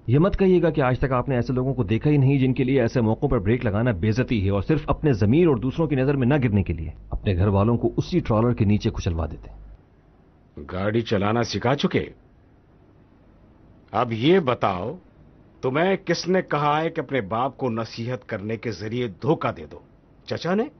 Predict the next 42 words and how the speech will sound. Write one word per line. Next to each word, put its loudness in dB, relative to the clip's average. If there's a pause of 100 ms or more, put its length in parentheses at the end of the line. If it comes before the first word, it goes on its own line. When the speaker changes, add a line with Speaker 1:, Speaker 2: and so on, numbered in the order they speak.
(420)
Speaker 1:
चचा 2
जान? -2 (680)
हं। 2 (1040)
चचा 0
जान 4
तो 2
आपको 2
नसीहत 2
के -2
काबिल 2
भी 4
नहीं 6
समझते। 0 (1400)
आप -6
सिर्फ -6
मुझे 2
इतना 0
कह -6
दें -2
कि -6
अपने -2
दिल 0
में 2
खुदा 0
का -6
खौफ -2
रखते -10
हैं। -18 (1200)
बाबा 0
जान, 2
मैं 2
कसम -2
खा -2
के -8
कहता -4
हूं 2
कि 0
किसी -2
के 2
भी 0
समझे 0
बगैर 2